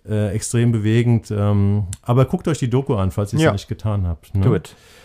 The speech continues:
Speaker 1: Damit haben wir unseren zweiten, ähm, großen Block, oder, ähm, vielleicht sind das jetzt die kleineren Blöcke, Doku und Unterhaltung, abgefrühstückt.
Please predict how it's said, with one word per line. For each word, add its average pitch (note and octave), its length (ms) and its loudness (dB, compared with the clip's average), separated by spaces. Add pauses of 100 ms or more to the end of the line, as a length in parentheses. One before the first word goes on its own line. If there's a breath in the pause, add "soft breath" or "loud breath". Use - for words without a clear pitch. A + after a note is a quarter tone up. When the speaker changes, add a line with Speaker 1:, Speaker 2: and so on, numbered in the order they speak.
(140 soft breath)
Speaker 1:
Damit F3 380 4
haben G3 180 4
wir F#3+ 140 2
unseren D#3+ 500 2
zweiten, A#2+ 1080 0
ähm, G#2+ 480 2
großen G#2 460 0
Block, A2 320 -2
oder, G2 220 -2
ähm, F#2 400 -4
vielleicht - 320 -10
sind G2 120 -6
das F2+ 100 -8
jetzt - 180 -12
die - 60 -18
kleineren A2+ 420 -4
Blöcke, B2 260 -6
Doku A#2 280 -2
und A2 80 -2
Unterhaltung, G2 640 -4 (760 soft breath)
abgefrühstückt. - 1400 0